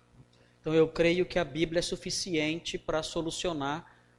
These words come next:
não só os problemas sociais, não só os problemas interpessoais, mas também os problemas, os problemas do, do íntimo da pessoa. Quando o Salmo dezenove fala que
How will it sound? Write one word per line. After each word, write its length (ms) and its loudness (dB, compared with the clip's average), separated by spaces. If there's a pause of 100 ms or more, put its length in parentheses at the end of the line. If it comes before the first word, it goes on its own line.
(160)
não 240 0
só 180 0
os 140 -4
problemas 500 0
sociais, 1200 -2 (380)
não 140 -2
só 140 0
os 100 -4
problemas 400 -4
interpessoais, 1080 -4 (300)
mas 120 -4
também 120 -2
os 80 -4
problemas, 520 -2 (140)
os 140 -10
problemas 400 -2
do, 340 -8
do 180 0
íntimo 520 -2
da 100 0
pessoa. 400 -10 (1200)
Quando 440 0
o 40 -2
Salmo 320 -2
dezenove 440 0
fala 520 0 (460)
que 640 -2